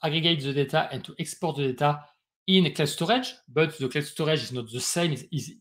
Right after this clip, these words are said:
it's, it's another bucket, it's not the same as the previous one.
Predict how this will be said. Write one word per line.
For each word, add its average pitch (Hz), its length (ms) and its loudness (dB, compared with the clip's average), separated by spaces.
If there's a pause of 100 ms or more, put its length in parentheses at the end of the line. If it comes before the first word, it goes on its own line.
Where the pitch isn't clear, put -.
(140)
it's, - 180 -8 (340)
it's 165 160 -4
another 151 280 2
bucket, 160 560 0
it's 117 80 -14
not 131 140 -6
the 123 80 -8
same 151 220 0
as 131 200 -2
the 127 80 0
previous 127 340 -4
one. 269 200 2